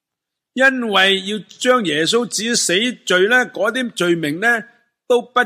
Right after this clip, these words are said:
至於置佢死罪啊，因為起碼嗰陣時都有啲言論自由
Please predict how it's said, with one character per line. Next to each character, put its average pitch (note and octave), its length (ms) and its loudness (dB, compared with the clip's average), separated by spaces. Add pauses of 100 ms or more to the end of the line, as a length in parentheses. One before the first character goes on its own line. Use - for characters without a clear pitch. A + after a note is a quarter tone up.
(100)
至 G3 320 -4
於 A3 160 -4
置 F3+ 200 -6
佢 F#3+ 140 0
死 F3+ 340 -2
罪 E3+ 280 -2
啊， G3 120 2
因 A3 180 -4
為 F#3+ 120 -2
起 C#3 100 -4 (120)
碼 F#3+ 240 0
嗰 G#3+ 200 -2
陣 G3 100 -8
時 C#3 120 -6
都 G#3 160 -6
有 F#3+ 220 -2
啲 A3+ 100 -12
言 D3+ 200 -6
論 D#3+ 240 -6
自 D#3+ 180 -6
由 D#3+ 100 -2